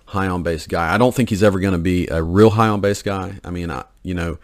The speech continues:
he was, like, around a three ten on base, which is pretty low. Um, and so if he could get up to something more like a th-, three forty on base,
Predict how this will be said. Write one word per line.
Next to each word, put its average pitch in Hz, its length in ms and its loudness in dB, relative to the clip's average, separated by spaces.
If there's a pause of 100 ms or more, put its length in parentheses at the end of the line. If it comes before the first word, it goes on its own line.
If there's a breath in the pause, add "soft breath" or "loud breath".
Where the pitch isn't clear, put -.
(240 soft breath)
he 110 140 0
was, 104 160 4
like, 95 180 4
around 90 240 2
a 85 60 2
three 98 260 -2
ten 92 260 -4
on 85 180 -4
base, 87 320 -2
which 92 140 -4
is 95 100 -4
pretty 117 340 2
low. 80 480 0 (460 soft breath)
Um, 90 400 -6
and 92 140 -6
so 101 400 2
if 98 180 -4
he 160 120 -2
could 131 160 -4
get 107 160 4
up 98 240 2
to 92 240 -2
something 92 400 -4
more 92 240 0
like 87 140 -2
a 87 80 -2
th-, - 240 -20
three 95 260 -2
forty 85 360 -4
on 80 220 -6
base, 80 440 -6